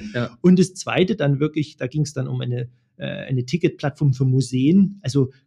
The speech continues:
Speaker 2: komplett
Speaker 1: Voll rein in eure
Speaker 2: anderes,
Speaker 1: Zielgruppe.
Speaker 2: äh, komplett
Speaker 1: <laughs>
Speaker 2: andere Welt,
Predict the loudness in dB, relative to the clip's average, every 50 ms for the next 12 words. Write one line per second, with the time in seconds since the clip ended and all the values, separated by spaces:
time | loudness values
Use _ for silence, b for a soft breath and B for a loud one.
0 | _ -2 0 2 2 2 2 0 0 0 -2 -4 -10 -8 -2 0 2 2 2 2
1 | 4 4 4 4 6 6 6 6 6 6 4 4 4 2 0 -4 -10 -8 -4 -2
2 | 0 4 4 4 6 6 4 4 4 4 2 2 0 0 0 2 2 2 2 0
3 | -2 -4 -6 -8 -10 -8 -6 -2 0 2 4 4 4 4 2 2 2 2 4 4
4 | 4 4 2 0 -4